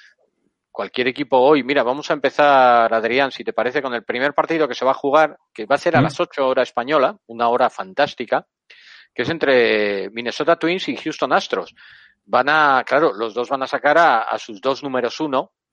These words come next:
Speaker 1: Quizás en el tema de los Astros a lo mejor un poquito circunstancial, porque claro, el número uno era
Speaker 2: Sí.
Speaker 1: Justin Verlander, pero ya sabemos que Verlander se pierde esta temporada y la siguiente, porque va a tener que ser operado de la tomillón. Así que,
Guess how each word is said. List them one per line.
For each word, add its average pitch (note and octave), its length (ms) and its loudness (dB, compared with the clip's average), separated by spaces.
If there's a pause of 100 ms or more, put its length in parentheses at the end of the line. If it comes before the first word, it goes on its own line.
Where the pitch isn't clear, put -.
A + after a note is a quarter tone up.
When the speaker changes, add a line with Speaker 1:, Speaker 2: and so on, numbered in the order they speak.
(500)
Speaker 1:
Quizás - 380 -6
en F3 60 -10
el E3 120 -6
tema D#3+ 220 -2
de D#3+ 60 2
los D3+ 180 -4
Astros E3+ 300 -4
a D#3 40 0
lo C#3 60 -4
mejor B2+ 220 -8
un D#3+ 40 -12
poquito C#3+ 300 -2
circunstancial, A2+ 680 -2
porque G#2+ 140 0
claro, C#3 160 4
el A#2+ 60 -4
número C#3 280 2
uno D3+ 140 0
era G#2+ 80 4
Speaker 2:
Sí. A#2 100 6
Speaker 1:
Justin B2 280 -2
Verlander, D3 440 2
pero A2 140 2
ya G#2+ 80 0
sabemos B2+ 300 -4
que A#2+ 100 0
Verlander A#2 500 0 (380)
se - 180 -4
pierde C#3 320 2
esta C3+ 220 2
temporada C#3+ 560 4
y G3 160 2
la D3 160 4
siguiente, B2+ 640 -2 (100)
porque A2 240 -6
va A#2+ 100 -2
a G#2 40 -6
tener A2 260 -10
que A2 80 -8
ser A#2 160 -8
operado A#2 340 0
de C#3+ 60 0
la G3 80 -2
tomillón. B2+ 540 -6 (840)
Así B2+ 360 -6
que, C#3+ 340 4